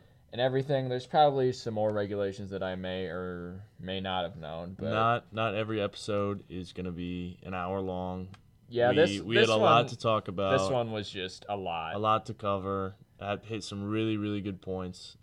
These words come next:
Speaker 2: And thank you if you've listened this far.
Speaker 1: Yeah, and, you know, don't forget to check us out, um, SoundCloud, Spotify, wherever you get your podcast, you know. Um, share us,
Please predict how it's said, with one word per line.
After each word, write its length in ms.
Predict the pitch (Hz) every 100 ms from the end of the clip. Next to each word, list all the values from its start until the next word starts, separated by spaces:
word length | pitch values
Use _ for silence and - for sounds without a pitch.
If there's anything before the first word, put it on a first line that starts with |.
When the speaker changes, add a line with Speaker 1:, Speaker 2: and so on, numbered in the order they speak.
| -
Speaker 2:
And 440 | 85 87 87 82 _ -
thank 300 | 98 120 123
you 160 | 98 95
if 280 | 69 87 -
you've 180 | 87 87
listened 300 | 85 - 80
this 100 | -
far. 380 | - - - - _
Speaker 1:
Yeah, 260 | 135 254 107 113
and, 380 | 104 110 107 104 107 - _ _ - _ _ - _ -
you 140 | -
know, 180 | 120 139
don't 180 | 139 151
forget 220 | 151 151
to 60 | -
check 260 | - 160
us 140 | 151 -
out, 460 | 135 135 135 131 120
um, 540 | 117 120 117 117 113
SoundCloud, 840 | - 131 131 131 131 123 123 120 -
Spotify, 680 | 120 117 117 - 113 113 110
wherever 280 | 113 110 110
you 180 | 107
get 260 | 98 107 -
your 140 | 92
podcast, 1000 | 80 - 101 104 95 - 95 98 98 -
you 100 | 98
know. 600 | 92 95 98 101 98 98 95 _ - _ -
Um, 480 | 95 98 98 92 90
share 400 | - 127 131 135
us, 440 | 131 131 - -